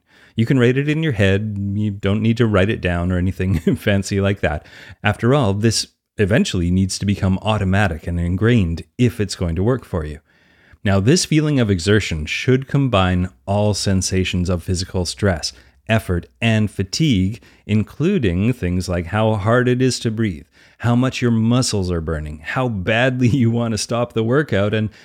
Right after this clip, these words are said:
how in control you feel of your body. And this even includes changes in your vision and your hearing, which is something us long-distance athletes are familiar with. The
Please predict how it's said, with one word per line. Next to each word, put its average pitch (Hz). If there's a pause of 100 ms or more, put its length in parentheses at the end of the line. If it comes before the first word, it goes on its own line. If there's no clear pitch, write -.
how 143 (180)
in 170
control 127
you 123
feel 143
of 120
your 127
body. 117 (140)
And 113
this 113
even 151
includes 104
changes 113
in 110
your 110
vision 104
and 92
your 95
hearing, 90
which 90
is 95 (140)
something 101
us 92
long-distance 98
athletes 98
are 82 (140)
familiar 101
with. 76
The 80